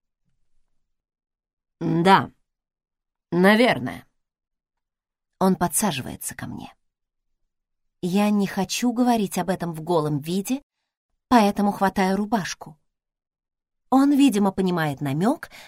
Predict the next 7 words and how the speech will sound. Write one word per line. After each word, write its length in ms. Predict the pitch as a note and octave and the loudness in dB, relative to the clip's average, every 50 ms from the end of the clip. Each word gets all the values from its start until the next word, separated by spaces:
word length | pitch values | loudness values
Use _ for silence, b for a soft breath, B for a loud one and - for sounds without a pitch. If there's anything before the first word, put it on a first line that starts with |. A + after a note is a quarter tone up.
| B | B
потому 300 | - F4 E4 D#4+ D#4+ E4+ | -2 0 0 2 2 0
что 180 | - - - D#4+ | -2 -2 0 2
натягивает 720 | C#4+ C#4 B3+ - - E3+ D3 B2+ C3 B2+ G2+ F2+ G#2 - | 2 2 0 0 -2 -2 -2 -2 -4 -6 -8 -8 -10 -10
боксеры. 520 | - C#3+ B2+ - - - - - - - _ _ _ _ _ _ _ _ _ _ _ _ _ _ _ _ _ _ _ _ _ _ _ _ _ _ _ _ _ _ _ _ _ | -10 -10 -10 -10 -10 -10 -12 -12 -14 -18 _ _ _ _ _ _ _ _ _ _ _ _ _ _ _ _ _ _ _ _ _ _ _ _ _ _ _ _ _ _ _ _ _
"Окей", — 560 | - F3+ F#3+ - - - A#3 E3 A#2+ - - _ _ _ _ _ - | 4 4 4 4 4 2 2 2 2 -2 -8 _ _ _ _ _ -8
говорит 400 | C3 B2+ A#2 - - - - - | -6 -4 -4 -6 -8 -12 -14 -16
он. 160 | - - | -18 -18